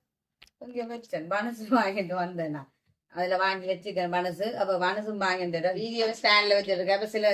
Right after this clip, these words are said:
டைம்ல நாங்களே இப்படி தான் எடுக்க முடியா இருக்கும். அப்ப மனசு தான் வாங்கிட்டு வந்தேன்னா, அவ மனசு வேணாம்னு சொல்லி சொன்னேன். தனக்கு வயித்த பிரட்டுதுன்னு சொல்லி, அப்ப நெஞ்சு நோவுதுன்னு சொல்லி சொன்னேன். சரியா, நெஞ்சு நோவுதுன்னு இருக்கேன்.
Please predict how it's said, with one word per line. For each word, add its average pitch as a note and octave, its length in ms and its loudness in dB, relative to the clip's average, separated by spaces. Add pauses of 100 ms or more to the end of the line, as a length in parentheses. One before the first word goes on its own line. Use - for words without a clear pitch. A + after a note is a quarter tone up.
(100)
டைம்ல F#3+ 360 0
நாங்களே F#3+ 240 -2
இப்படி G3 200 -8
தான் G3 160 0
எடுக்க G3+ 260 4
முடியா F3 300 4
இருக்கும். G3 280 0
அப்ப G#3 160 0 (180)
மனசு A3 260 -2
தான் G3 220 -2
வாங்கிட்டு F3+ 380 0
வந்தேன்னா, D#3+ 300 -2 (460)
அவ F3 220 2
மனசு A3 300 0 (100)
வேணாம்னு F#3 560 0
சொல்லி D#3+ 220 -4
சொன்னேன். E3+ 680 -4
தனக்கு E3+ 260 -2 (320)
வயித்த G3+ 320 0
பிரட்டுதுன்னு D3+ 520 -4
சொல்லி, D3+ 280 -2
அப்ப F3+ 220 -6
நெஞ்சு B3+ 340 4
நோவுதுன்னு E3+ 440 0
சொல்லி F#3+ 200 -6
சொன்னேன். E3 340 -2 (140)
சரியா, E3 240 -4 (100)
நெஞ்சு F3+ 280 -6
நோவுதுன்னு D3+ 480 -4
இருக்கேன். D3+ 280 -6